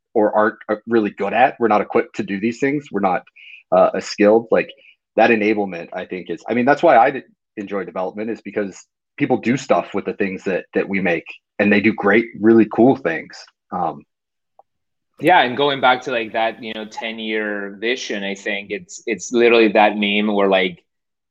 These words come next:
Speaker 2: on the left, one thing, on the <laughs> right, one thing, handshake. I think it's like
Speaker 1: <laughs>
Speaker 2: WYSIWYG,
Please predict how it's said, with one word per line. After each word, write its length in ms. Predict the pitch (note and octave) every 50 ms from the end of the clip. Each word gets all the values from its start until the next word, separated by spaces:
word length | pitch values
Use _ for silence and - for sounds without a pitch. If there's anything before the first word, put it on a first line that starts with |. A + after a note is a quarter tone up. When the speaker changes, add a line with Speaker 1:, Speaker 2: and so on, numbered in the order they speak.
| _ -
Speaker 2:
on 140 | A2 A2
the 100 | G#2+ G#2+
left, 640 | G#2 G#2 G#2 G#2 G#2+ A2+ A#2 - - - - - -
one 280 | - A#2+ A2 G#2+ G#2+ G#2
thing, 280 | - - A2 G#2+ G#2+
on 60 | G#2+ G2+
the 80 | G2
<laughs> 100 | G2+ G#2
right, 120 | G#2+ - -
one 260 | C3 A2+ G#2+ G#2+ G#2+
thing, 480 | - A2 G#2 G#2 G#2+ G#2+ G#2+ A2 - -
handshake. 640 | - A2+ G#2+ G#2+ G#2+ - - B2+ B2 B2+ B2+ - - _ _ _ _ _ _ _ _ -
I 120 | A#2+ A#2+
think 140 | A#2+ C3+ C3
it's 100 | A#2+ G#2+
like 160 | B2 A2+ G#2
Speaker 1:
<laughs> 20 | A2+
Speaker 2:
WYSIWYG, 880 | A#2+ C3+ C#3+ C#3+ C#3+ B2+ B2 C#3+ C#3+ C3 B2+ A#2+ A#2+ A2 A#2+ - -